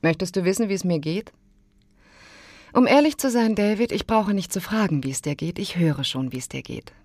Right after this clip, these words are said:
Gesund und munter genug, um auf zwei Kinder aufzupassen und mich gleichzeitig anzugiften.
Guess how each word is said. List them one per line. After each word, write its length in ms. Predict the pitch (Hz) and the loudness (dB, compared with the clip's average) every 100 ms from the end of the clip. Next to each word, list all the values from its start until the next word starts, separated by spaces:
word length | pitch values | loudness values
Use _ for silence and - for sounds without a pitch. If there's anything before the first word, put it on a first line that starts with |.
| _ | _
Gesund 400 | 220 214 339 330 | 2 4 2 2
und 160 | 180 185 | 0 4
munter 280 | 262 240 | 2 2
genug, 360 | 175 170 226 233 | 0 2 0 0
um 100 | 175 | -2
auf 140 | 151 | -2
zwei 180 | - 139 | -2 -6
Kinder 320 | - 214 208 | -2 0 0
aufzupassen 600 | 170 - 175 - 175 - - - - - - | -2 -6 -10 -6 -6 -6 -12 -18 -18 -8 0
und 100 | 233 | 2
mich 160 | 247 | 2
gleichzeitig 640 | 202 170 - 175 - - | 2 0 0 -4 -4 -4
anzugiften. 600 | 139 - 120 127 - 131 | -4 -4 -6 -10 -10 -14